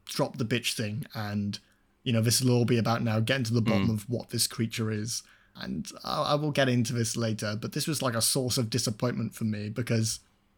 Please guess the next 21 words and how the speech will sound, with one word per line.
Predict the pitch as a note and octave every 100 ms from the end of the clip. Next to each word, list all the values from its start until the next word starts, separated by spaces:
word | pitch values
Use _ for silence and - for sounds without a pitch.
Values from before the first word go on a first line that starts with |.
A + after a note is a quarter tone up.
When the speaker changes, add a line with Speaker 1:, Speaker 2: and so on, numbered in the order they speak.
| _
Speaker 1:
it | E3+
is | G#3+ F3+
just | F#3 -
a | E3+
crocodile | G3+ G#3 D3+ G#2 G2+ G#2+
at | B2+
the | A2+
end | A2+
of | A2
the |
day. | A2 A2 A2+
There's | B2 C3+
nothing | E3 D3+ B2
really | C3 B2+
special | A#2+ C#3+ - A#2+
about | A2 A2
it | C3
apart | C3 B2
from | C3
it | C#3+
being | - C3 B2+